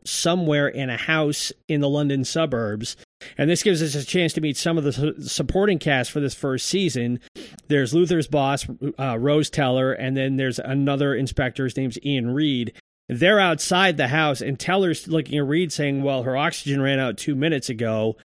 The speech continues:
And Reed's trying to reassure her, saying, "Well, John says she's here, so she's gotta be here." Now they're waiting for the information from Luther on where she is, and Luther's waiting to find out if she's still alive.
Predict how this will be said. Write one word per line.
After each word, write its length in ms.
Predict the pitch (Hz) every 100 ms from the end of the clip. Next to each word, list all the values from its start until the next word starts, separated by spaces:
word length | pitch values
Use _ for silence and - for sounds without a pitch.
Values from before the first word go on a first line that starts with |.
| _ _
And 180 | 117 123
Reed's 240 | 156 175
trying 220 | - 175 156
to 80 |
reassure 460 | 147 143 127 170 180
her, 60 | 151
saying, 300 | - 131 127
"Well, 80 |
John 320 | 113 139 156 175
says 240 | - 160
she's 240 | - 139
here, 220 | - 175 147
so 120 | 135
she's 200 | 123 123
gotta 240 | 143 120
be 320 | 98 160 196
here." 440 | 160 123 120 120 120 - _ _
Now 180 | 135 139
they're 260 | 127 151 175
waiting 320 | 170 160 151
for 160 | - 156
the 120 | 143
information 580 | 131 139 147 139 147 135
from 340 | - 131 117
Luther 460 | 147 170 - 139 107
on 180 | 135
where 200 | 131 135
she 240 | 127 - 110
is, 440 | 156 165 156 131
and 220 | - 131
Luther's 380 | 127 175 147 131
waiting 320 | 127 131 131
to 40 | 120
find 440 | - 135 135 131
out 260 | 131 131 -
if 140 | 131
she's 240 | 117 139 131
still 260 | - 139
alive. 680 | 110 113 143 139 92 82 -